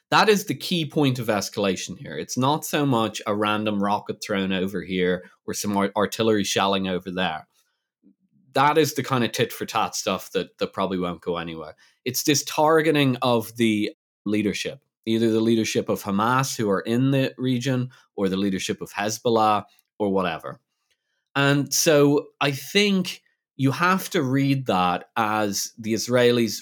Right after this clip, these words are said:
read the report that the Americans put out, which is clearly discouraging them from escalating the situation with Hezbollah, and they ignored it. And so, uh, look, we don't want to try and predict the future. War is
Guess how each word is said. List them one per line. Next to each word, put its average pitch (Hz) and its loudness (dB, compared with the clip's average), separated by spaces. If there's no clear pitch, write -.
read 135 2
the 143 4
report 104 2
that 104 -12
the 101 -2
Americans 101 -2
put 101 -2
out, 92 0
which 98 -12
is 90 -8
clearly 131 4
discouraging 101 -4
them 85 -12
from 107 -2
escalating 110 0
the 92 -4
situation 92 -4
with 82 -12
Hezbollah, 87 -6
and 107 0
they 101 4
ignored 85 -4
it. 65 -10
And 127 2
so, 147 6
uh, 127 -6
look, - 2
we 143 0
don't 180 6
want 170 6
to 151 -2
try 170 4
and 147 0
predict 147 0
the 135 -2
future. 135 4
War 135 6
is 135 2